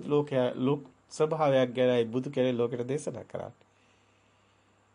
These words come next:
ඒකයි පුබ්බේ හනනු සුත්තේ සුධම්මේසු වෙන්නේ.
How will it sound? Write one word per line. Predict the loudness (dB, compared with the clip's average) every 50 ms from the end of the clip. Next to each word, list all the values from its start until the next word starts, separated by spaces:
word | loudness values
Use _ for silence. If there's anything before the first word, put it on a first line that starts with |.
| _ _ _ _ _ _ _ _ _ _ _ _ _ _ _ _ _ _ _ _ _ _ _ _ _ _ _ _ _ _ _ _ _ _ _ _ _ _ _ _ _ _ 0
ඒකයි | 2 2 2 4 2 2 2
පුබ්බේ | 2 0 0 0 0 2 2 2 2
හනනු | 2 0 0 0 2 0 0
සුත්තේ | 0 -2 -4 -2 0 0 0
සුධම්මේසු | 2 0 0 2 2 0 0 0 -2 -4 -4 -4 -4 -4 -4
වෙන්නේ. | -4 -4 -6 -8 -12 -12